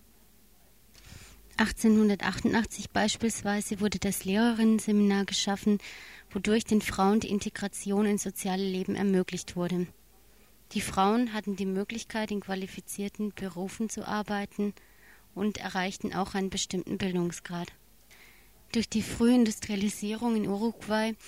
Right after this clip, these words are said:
wurde der Frau auch der Zugang zu Produktionsverhältnissen ermöglicht, was unter anderem eine weitgehende gesellschaftliche Integration bedeutete. Politische Entscheidungsfähigkeit kam jedoch weiterhin nur den Männern zu.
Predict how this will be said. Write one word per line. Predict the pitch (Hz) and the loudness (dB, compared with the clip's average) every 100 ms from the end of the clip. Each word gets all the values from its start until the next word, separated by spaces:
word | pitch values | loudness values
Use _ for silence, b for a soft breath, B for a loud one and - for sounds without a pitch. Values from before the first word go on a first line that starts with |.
| B B B | B B B
wurde | 220 214 | -4 -2
der | 202 | -4
Frau | - 196 208 226 | -2 2 4 4
auch | - 202 220 - - - | 2 2 0 -8 -10 -6
der | 202 | -4
Zugang | - 214 214 220 | -4 0 2 2
zu | 214 | -2
Produktionsverhältnissen | - 196 196 - 196 202 - 208 196 202 196 - | -6 -6 -6 -2 0 0 -2 -2 -2 -2 -4 -2
ermöglicht, | 196 196 196 - 220 - - B B B - | 2 2 2 -2 -6 -6 -18 B B B -4
was | 202 226 | -2 -2
unter | - 202 - | -2 0 0
anderem | 180 202 220 208 | 0 0 2 2
eine | 196 196 180 | 2 2 0
weitgehende | 180 196 - 214 208 208 | -2 -4 -2 -2 0 -2
gesellschaftliche | - 202 185 190 214 - 214 - | -4 -4 -2 -2 -4 -6 -8 -4
Integration | 214 196 196 - 190 - - 185 190 | -4 -4 -6 -8 -10 -6 -2 0 0
bedeutete. | - 202 185 175 - 180 170 B B B B B | -2 0 0 0 -4 -4 -4 B B B B B
Politische | 208 220 254 240 196 | 2 2 2 2 2
Entscheidungsfähigkeit | 190 - 180 190 - - 185 - - 190 190 - B B | 2 2 2 0 -2 -4 -4 -4 -2 -2 -4 -12 B B
kam | 196 196 | 2 2
jedoch | 190 190 - | 2 -2 -2
weiterhin | 180 185 208 202 | -2 0 2 2
nur | 180 185 | 2 2
den | 196 | 2
Männern | 190 180 170 | 4 2 0
zu. | 175 - 180 | -2 -4 -4